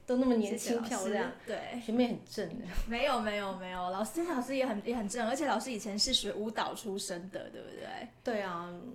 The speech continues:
Speaker 1: 嗯，很棒。
Speaker 2: 很有气质，然后，而且现在就是在从事行销的工作。
Speaker 1: 对，对。
Speaker 2: 然后另外，这算是斜杠塔罗牌占卜师吗？
Speaker 1: 是啊，是啊，我觉得未来斜杠会是一个趋势。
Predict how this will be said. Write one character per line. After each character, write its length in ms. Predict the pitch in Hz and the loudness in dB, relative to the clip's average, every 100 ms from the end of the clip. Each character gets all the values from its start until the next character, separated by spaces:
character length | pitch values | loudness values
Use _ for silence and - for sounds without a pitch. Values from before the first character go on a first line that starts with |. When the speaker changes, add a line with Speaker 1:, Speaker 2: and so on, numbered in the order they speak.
| - | -12
Speaker 1:
嗯， 600 | 196 190 180 175 170 - | -10 -8 -8 -8 -10 -8
很 200 | 185 185 | -4 -4
棒。 360 | - 220 175 - | -2 -2 -2 -4
Speaker 2:
很 140 | 226 | -2
有 160 | 233 196 | 0 0
气 260 | - 240 196 | -2 -4 -4
质， 340 | - - 82 | -8 -8 -4
然 180 | 139 226 | 0 0
后， 320 | 302 294 277 | 2 4 4
而 160 | - 294 | 4 2
且 80 | |
现 240 | 285 311 285 | 4 2 2
在 140 | 285 | 2
就 100 | 285 | 2
是 100 | 277 | 2
在 160 | 269 262 | 2 0
从 240 | 254 202 | 0 -4
事 180 | 202 254 | -4 -4
行 200 | 233 190 | -4 -4
销 220 | 190 202 | -4 -4
的 140 | 196 175 | -4 -6
工 280 | 180 - 202 | -6 -8 -8
作。 280 | 190 156 - | -8 -8 -2
Speaker 1:
对， 320 | 202 180 165 - | -2 -2 -6 -8
对。 180 | 165 - - - | -10 -10 -18 -8
Speaker 2:
然 160 | 208 220 | -4 -2
后 180 | 233 214 | 0 2
另 160 | 311 | 4
外， 260 | 302 247 214 | 6 6 4
这 120 | 339 | 0
算 140 | 370 | 0
是 80 | 339 | 0
斜 300 | 320 - 208 | 0 0 -2
杠 380 | 214 311 214 185 - | 0 2 0 -4 -8
塔 140 | - | -4
罗 100 | 202 | -4
牌 160 | 226 214 | -2 -2
占 180 | 214 220 | 0 0
卜 140 | 208 | -2
师 240 | - 190 | -4 -4
吗？ 240 | 196 196 226 - - | -6 -6 -10 -12 -12
Speaker 1:
是 240 | - 240 | -8 -4
啊， 240 | 196 185 | -4 -4
是 120 | 202 220 | -4 -2
啊， 80 | |
我 120 | 214 214 | 0 2
觉 160 | 233 | 4
得 120 | 247 | 6
未 160 | 262 262 | 4 4
来 180 | 214 196 | 4 2
斜 180 | - 185 | 0 -2
杠 220 | 208 208 | 0 2
会 100 | 214 | 0
是 140 | 208 | 0
一 40 | 208 | -2
个 100 | 185 | -4
趋 340 | - 208 180 | -6 -6 -6
势。 540 | - - 202 170 170 | -6 -6 -6 -6 -8